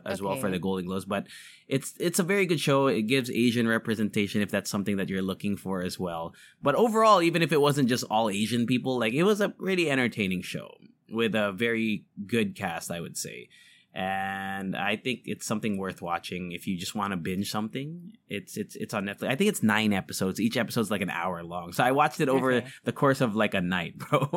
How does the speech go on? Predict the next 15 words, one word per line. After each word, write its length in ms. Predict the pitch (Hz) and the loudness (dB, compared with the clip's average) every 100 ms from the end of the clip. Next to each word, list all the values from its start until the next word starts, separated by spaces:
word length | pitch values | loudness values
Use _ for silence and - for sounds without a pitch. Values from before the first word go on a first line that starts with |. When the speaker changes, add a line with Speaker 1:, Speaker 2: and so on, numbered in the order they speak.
| 175 175 175 175 | 0 0 0 0
Speaker 1:
Sobrang 380 | - 165 - 147 | 2 2 4 2
Speaker 2:
Yeah. 160 | 147 | 4
Speaker 1:
ano, 220 | 139 135 127 - 220 - | 4 4 2 -2 -8 -6
it's 200 | - 131 | -2 0
Speaker 2:
For 60 | - | 2
Speaker 1:
super, 100 | 151 | 2
Speaker 2:
sure 240 | 147 139 | 4 4
you 60 | 120 | 4
can 80 | 113 | 4
Speaker 1:
yeah, 420 | 113 110 110 107 | 4 4 4 2
Speaker 2:
finish 180 | 131 123 | -2 -10
it. 60 | - - | -12 -2
Speaker 1:
super 280 | 165 170 139 | 0 2 0
binge 480 | 104 127 123 110 | 2 2 4 2
worthy. 520 | 110 104 101 95 92 | 2 2 2 2 0